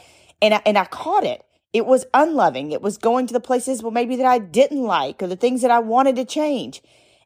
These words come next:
And I, like, it hit me right between the eyeballs. <laughs> You talk about all the places where these things hit you, hit me right between the eyeballs, that here I am, I am out preaching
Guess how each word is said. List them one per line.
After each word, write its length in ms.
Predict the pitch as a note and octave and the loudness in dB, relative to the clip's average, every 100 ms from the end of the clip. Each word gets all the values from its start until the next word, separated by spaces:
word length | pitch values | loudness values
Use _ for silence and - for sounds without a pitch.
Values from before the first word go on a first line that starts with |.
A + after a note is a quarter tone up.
| - | -4
And 140 | B3 | -2
I, 360 | B3 B3+ A#3+ A3+ - | 0 0 0 0 -2
like, 240 | A3+ G#3 A3+ | 2 2 0
it 120 | - | -8
hit 220 | A#3+ C#4+ | -6 -4
me 120 | C#4 | 0
right 180 | B3+ C4+ | 2 0
between 240 | C4 E4 D#4+ | 0 -2 0
the 100 | E4+ | 2
eyeballs. 720 | G#4+ G4+ C#4 F3 A#2 - - - | 2 4 4 4 0 -6 -4 -4
<laughs> 120 | - | -4
You 120 | G#3+ | -12
talk 180 | G3 F3 | -6 -4
about 140 | E3 E3 | 0 0
all 40 | |
the 80 | D#3+ | 0
places 480 | B3 A#3+ A#3 A3+ G3+ | 0 0 0 -2 0
where 240 | G3 F#3+ _ _ _ | 0 -2 _ _ _
these 100 | F3 | -10
things 260 | - G3+ - | -4 -4 0
hit 220 | F#4 - | 0 2
you, 240 | C4+ C#4+ - _ _ | 0 0 -4 _ _
hit 120 | - | -6
me 100 | - | -2
right 220 | G#3 F#3+ | 2 2
between 280 | G3+ G#3+ G#3+ | 0 -6 -4
the 100 | G#3+ | 0
eyeballs, 380 | G#3+ G#3 E3+ E3 | 0 2 0 -2
that 100 | - | -6
here 180 | A3+ B3 | -2 0
I 100 | B3 | 2
am, 400 | A3 G3 F#3+ F#3 | 2 0 0 -4
I 180 | E3+ F#3+ | -2 -2
am 200 | G#3 G#3 - | -2 -4 -4
out 340 | E3 E3 E3 - _ _ _ | -4 -4 -8 -14 _ _ _
preaching 680 | C#4+ C#4+ - A3+ G3+ G3+ | -10 -8 -4 -4 -4 -8